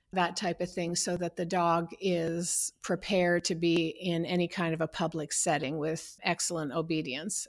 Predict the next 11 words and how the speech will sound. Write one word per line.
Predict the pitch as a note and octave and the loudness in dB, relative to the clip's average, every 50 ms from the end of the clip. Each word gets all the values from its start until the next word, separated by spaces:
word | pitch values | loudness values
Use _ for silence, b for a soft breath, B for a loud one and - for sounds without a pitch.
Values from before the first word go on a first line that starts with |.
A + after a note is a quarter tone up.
| - | -4
And | - F3+ F3+ | -2 -2 0
then | E3+ F3 | 0 -2
from | F3+ - - E3 E3+ E3+ | -4 -4 -4 -4 -2 -2
there, | E3+ G3 G#3 A3 G#3+ F3 E3 E3 E3+ | 2 2 4 6 6 6 6 6 6
after | D#3 E3+ F3 - - F#3 | 4 2 2 0 -2 -2
her | F#3 F#3 F#3 | -2 -2 -2
getting | - F3+ F3 E3 E3 E3+ | -2 0 0 0 0 0
her | E3 D#3+ | 0 -2
Canine | - - F3+ E3 E3 D#3+ E3 | -2 0 0 0 0 0 0
Good | D#3 D3+ D3+ | -2 -4 -2
Citizen, | - - - A3+ G#3+ G3+ F3+ - - D#3+ D#3+ D#3+ E3 F3+ | -2 -2 0 0 0 0 0 -2 -4 -4 -6 -6 -6 -8